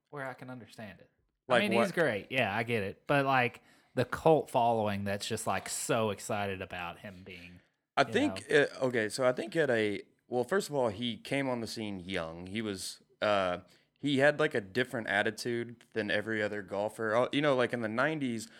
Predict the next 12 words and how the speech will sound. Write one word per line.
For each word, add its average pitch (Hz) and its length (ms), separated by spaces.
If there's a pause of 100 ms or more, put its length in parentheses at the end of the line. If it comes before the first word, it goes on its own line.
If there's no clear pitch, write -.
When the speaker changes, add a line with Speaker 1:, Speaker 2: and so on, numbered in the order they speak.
(260)
Speaker 2:
golfers 135 500
were 113 240
boring. 110 680
They 110 140
wore, 107 600
uh, 92 400 (460)
like, 104 180
shirts 113 400
like 101 300
Bennett's 104 320
wearing 101 300
currently, 104 520